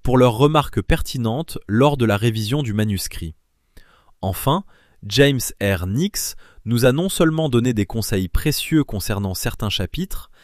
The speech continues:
mais il a soutenu ce projet sur le plan financier et administratif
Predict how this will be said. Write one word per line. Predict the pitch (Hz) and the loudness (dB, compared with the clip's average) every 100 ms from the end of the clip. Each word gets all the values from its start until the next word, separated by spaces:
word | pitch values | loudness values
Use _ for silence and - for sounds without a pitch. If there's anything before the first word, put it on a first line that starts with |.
| _ _ - | _ _ -6
mais | 107 123 | 2 2
il | 131 127 | 4 2
a | |
soutenu | 107 - 214 190 165 170 | 2 0 0 0 0 -2
ce | - | -2
projet | 107 - 110 127 | -2 0 0 0
sur | 160 - | -2 0
le | 104 - | 0 0
plan | - 95 | -2 -4
financier | - 165 143 - - 147 175 - | -6 -4 -4 -6 -4 -2 -2 -4
et | 98 98 | -2 2
administratif | 135 139 135 117 - 92 - 180 - | 2 0 -2 -4 -4 -6 -6 -8 -8